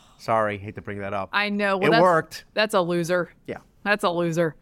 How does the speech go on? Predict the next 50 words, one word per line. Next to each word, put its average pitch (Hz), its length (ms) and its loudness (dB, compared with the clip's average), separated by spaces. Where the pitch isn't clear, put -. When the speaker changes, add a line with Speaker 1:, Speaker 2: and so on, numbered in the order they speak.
Speaker 2:
by 202 200 4
being, 185 340 0
by 190 140 2
Speaker 1:
Yeah. 202 120 2
Speaker 2:
virtue 208 200 2
of 175 60 -2
being 180 180 0
a 170 60 0
winner. 170 360 -2
Speaker 1:
Yeah, 98 160 -2
that's 95 180 -8
right. 165 200 0
Speaker 2:
Uh, 165 100 -2
cynicism 247 600 0
is 185 140 -2
the 185 80 0
winner 175 300 2
on 170 160 -2
that 160 180 -2
one. 165 220 -10
No, 220 220 4
that 233 180 2
one 202 260 -6
worries 240 480 -2
me 202 140 -2
because 175 320 -4
it's 170 180 -8
so, 170 720 -4
it's 175 140 -6
such 202 200 -2
a - 20 -20
perverse 170 320 -4
Speaker 1:
Mm-hmm. 165 80 -4
Speaker 2:
incentive, 175 500 -6
and 202 160 0
also 240 340 0
gives 262 240 0
lie 175 300 0
to 170 100 -14
the 165 160 -4
idea 160 300 -6
that, 151 180 -10
that 165 220 -6
democracy 165 580 -4
was 147 160 -6
on 165 160 -4
the 151 80 -8
ballot. 147 400 -4
Like, 170 260 -10
Speaker 1:
Yeah. 98 140 -10